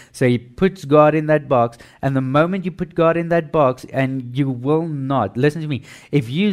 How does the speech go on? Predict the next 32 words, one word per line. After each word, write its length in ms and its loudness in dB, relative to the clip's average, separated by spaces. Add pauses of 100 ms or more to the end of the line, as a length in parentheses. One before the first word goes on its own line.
(140)
if 180 -2
you 200 -4
start 360 -2
believing 520 -2
that 240 0
theology 680 -2
that 320 0
Jesus 340 -4
Christ 360 -6
isn't 400 -4
the 100 0
same 400 -2
today 540 -2 (240)
and 180 -2
tomorrow 460 0
as 220 -2
he 100 -2
was 280 0
yesterday, 540 -2 (260)
then 460 2
you 220 -2
will 200 0
get 240 -2
stuck 440 -2
in 100 -4
a 60 -4
box 340 -2
and 160 -6
you'll 80 -2
become 320 -6
spiritually 540 -6
blind, 340 0